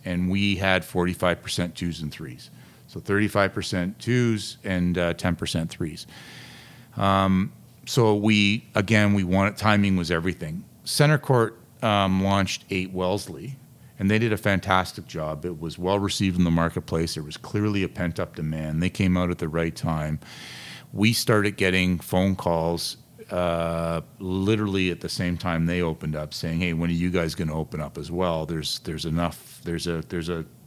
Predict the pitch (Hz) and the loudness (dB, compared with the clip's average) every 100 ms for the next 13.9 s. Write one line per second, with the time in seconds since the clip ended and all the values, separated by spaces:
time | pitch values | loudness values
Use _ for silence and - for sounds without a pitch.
0 | - - - - 95 117 139 113 107 107 | -20 -20 -20 -6 0 2 2 4 6 8
1 | 110 101 85 - - 87 92 - - - | 8 6 4 2 4 6 4 -2 -14 -14
2 | - - 107 104 - 95 85 85 - 82 | -14 2 4 6 4 4 4 -2 -4 -2
3 | 82 76 82 - - 82 80 - - - | -2 -2 -6 -10 -8 -8 -8 -12 -16 -20
4 | - - - - - 92 90 90 87 80 | -20 -18 -18 -6 2 4 6 6 6 4
5 | - - - - - - - - - 92 | -2 -20 -20 -20 -20 -20 -20 -12 -2 4
6 | 127 123 120 110 101 98 - 104 87 87 | 6 6 4 2 0 -2 0 0 2 2
7 | 82 80 87 90 87 87 85 - 78 92 | 0 -2 0 2 2 2 0 -4 -12 -12
8 | - - - - - 92 90 101 107 104 | -18 -20 -20 -20 -12 -6 0 2 4 2
9 | 92 90 85 85 - - - - - 85 | 2 2 2 -2 -8 -18 -20 -10 -2 0
10 | - 92 80 73 - - - - - - | 0 -2 -2 -4 -8 -14 -14 -20 -20 -20
11 | - - - 95 90 87 101 90 90 98 | -20 -8 0 4 4 4 0 0 2 4
12 | 90 85 71 85 95 120 127 104 101 98 | 2 2 -2 2 4 4 4 4 4 4
13 | 92 85 82 - - 80 - - | 2 2 0 -4 -10 -10 -10 -14